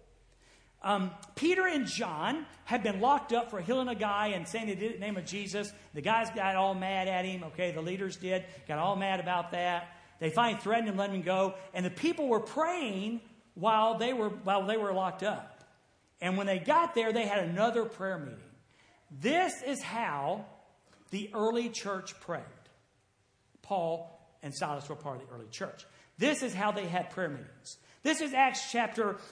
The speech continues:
um, uh, four, verse twenty-six.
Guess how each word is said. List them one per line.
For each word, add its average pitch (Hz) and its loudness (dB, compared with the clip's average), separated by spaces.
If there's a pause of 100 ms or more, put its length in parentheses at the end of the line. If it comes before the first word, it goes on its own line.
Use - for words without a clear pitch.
(100)
um, 190 2 (380)
uh, 175 -2
four, 262 2
verse 214 0
twenty-six. - -6